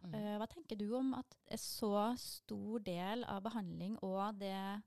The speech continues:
Speaker 2: endre-, de endringsretta tiltakene skal foregå i et fengsel? For vi skal jo legge forholdene til rette, men fortsatt alt skal jo være i et fengsel.
Speaker 1: Mm.
Speaker 2: Og så skal vi også se på å ivareta samfunnsbeskyttelsen. Altså det er jo veldig komplekst det her.
Speaker 1: Veldig komplekst.
Speaker 2: Ja.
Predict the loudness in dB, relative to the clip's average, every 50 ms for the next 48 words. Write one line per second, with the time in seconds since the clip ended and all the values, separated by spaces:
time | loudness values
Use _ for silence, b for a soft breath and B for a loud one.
0 | b b b b b b -2 -2 0 0 -2 -4 -6 -6 -4 -2 -2 0 0 0
1 | 0 0 0 0 -2 -4 -6 -8 -10 -8 -10 -8 -6 -4 -6 -4 -4 -6 -6 -4
2 | -2 -4 -4 -4 -6 -12 -4 0 0 2 2 2 0 -2 -4 -4 -6 -8 -8 -8
3 | -10 _ _ _ -10 -4 -4 -4 -4 -4 -8 -14 -12 -6 -2 -2 -2 -2 0 0
4 | 2 2 0 -2 0 2 2 2 4 2 0 -2 -2 -2 -4 -4 -6 _ -4 -2
5 | -2 -2 -2 -2 -2 -2 -2 0 -4 -6 -4 -4 -6 -4 -4 -4 -4 -8 -6 -4
6 | -4 -2 -2 -2 -2 -2 -4 -6 -8 -8 -8 -10 -8 -8 -8 -8 -6 -6 -8 -8
7 | -8 _ _ -8 -8 -6 -6 -8 -10 _ _ -8 -8 -6 -6 -8 -8 -6 -2 -2
8 | 0 0 0 0 2 2 2 2 2 2 2 0 0 -2 -4 _ -10 -8 -8 -4
9 | -2 0 0 2 2 0 -2 -2 -2 -2 -2 -2 -2 -2 -2 0 2 2 2 2
10 | 2 2 2 0 0 0 -2 -2 0 0 0 -2 -4 -8 -8 -8 -8 -8 -10 -12
11 | -8 -6 -4 -4 0 2 2 2 2 0 -2 -4 -2 0 0 0 0 0 -4 -4
12 | -8 -18 -18 -18 -10 -8 -6 -2 -2 -2 -2 -2 -4 -8 -8 -10 -10 -12 -12 -14
13 | _ -16 -18 -18 -18 -18 -10 -4 -2 -2 -2 -2